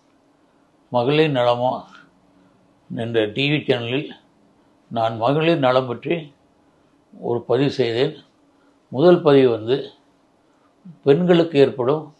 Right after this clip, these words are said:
தைராய்டு தொல்லைகள். அது நல்ல ரெஸ்பான்ஸ், நிறைய பேர் பாராட்டி எனக்கு வாழ்த்து தெரிவிச்சிருந்தாங்க. அது மகிழ்ச்சியாக நன்றி தெரிவித்துக் கொள்கிறேன்.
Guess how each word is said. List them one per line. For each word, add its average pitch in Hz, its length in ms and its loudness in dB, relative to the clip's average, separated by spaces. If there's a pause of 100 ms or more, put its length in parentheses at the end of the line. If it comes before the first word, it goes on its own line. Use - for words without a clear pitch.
(120)
தைராய்டு 143 460 4
தொல்லைகள். 113 440 -2 (920)
அது 131 140 -2
நல்ல 160 340 0
ரெஸ்பான்ஸ், 143 520 -2
நிறைய 123 300 -2
பேர் 131 200 -4
பாராட்டி 123 680 -2 (380)
எனக்கு 107 360 -10 (440)
வாழ்த்து 120 320 -4
தெரிவிச்சிருந்தாங்க. 110 580 -8
அது 113 280 -4
மகிழ்ச்சியாக 107 480 -10
நன்றி 113 300 -6
தெரிவித்துக் 101 340 -12
கொள்கிறேன். 95 320 -10